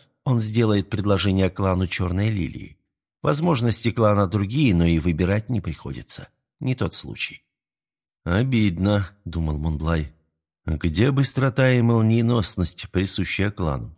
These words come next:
Уже в прошлом? Она пропала, оставив лишь следы былых побед. Кланы закостенели, стали неповоротливыми, обзавелись добывающими комплексами, стали торговать с белыми,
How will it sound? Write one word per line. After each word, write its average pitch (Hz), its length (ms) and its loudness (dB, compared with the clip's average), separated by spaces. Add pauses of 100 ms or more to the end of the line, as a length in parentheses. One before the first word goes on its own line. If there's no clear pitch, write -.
(160)
Уже 78 220 -4
в - 80 -12
прошлом? 98 600 -2 (600)
Она 104 260 2
пропала, 110 540 4
оставив 107 500 2
лишь 107 240 0
следы 101 460 2
былых 98 560 0
побед. 110 500 -2 (440)
Кланы 113 500 2
закостенели, 110 760 2
стали 87 520 2
неповоротливыми, 87 1080 0
обзавелись 76 580 -2
добывающими 95 760 2
комплексами, 101 720 0
стали 98 320 2
торговать 95 540 2
с 87 100 -2
белыми, 110 680 2